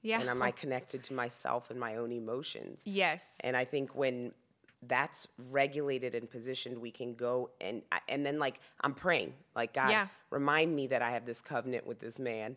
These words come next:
Speaker 1: Yes.
Speaker 2: that he is for me, not
Speaker 1: Yes.
Speaker 2: against me," because I have the tendency to get defensive, super defensive,
Speaker 1: Mm.
Speaker 2: or feel like the shame game. "I am bad. I am bad." When,
Speaker 1: Yep.
Speaker 2: uh, when he brings up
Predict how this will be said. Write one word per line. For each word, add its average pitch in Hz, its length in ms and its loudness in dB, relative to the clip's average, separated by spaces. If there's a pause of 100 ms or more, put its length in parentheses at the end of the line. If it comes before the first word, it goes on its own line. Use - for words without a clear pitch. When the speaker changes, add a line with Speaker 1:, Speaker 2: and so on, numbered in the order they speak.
(100)
Speaker 1:
Yes. 339 300 6
Speaker 2:
that - 100 6
he 151 160 2
is - 160 2
for 135 340 2
me, 131 200 4
not 123 200 6
Speaker 1:
Yes. 120 120 2
Speaker 2:
against 120 380 0
me," 120 160 -4
because 117 300 -4
I 120 160 6
have 131 140 2
the 127 80 -10
tendency 123 500 -6
to 113 80 -8
get - 200 -6
defensive, 104 680 -8
super 127 340 -8
defensive, 117 600 -6
Speaker 1:
Mm. 107 80 -12 (360)
Speaker 2:
or 147 140 2
feel 143 240 0
like 120 320 0
the 131 160 -8
shame 123 380 -2
game. 117 320 -8 (180)
"I 123 180 2
am 110 140 -4
bad. 95 260 -2
I 131 140 2
am 127 160 0
bad." 95 280 -2
When, 117 140 -2
Speaker 1:
Yep. - 140 0
Speaker 2:
uh, - 240 -10
when 120 160 -4
he 123 120 -10
brings 123 360 -4
up 113 240 -2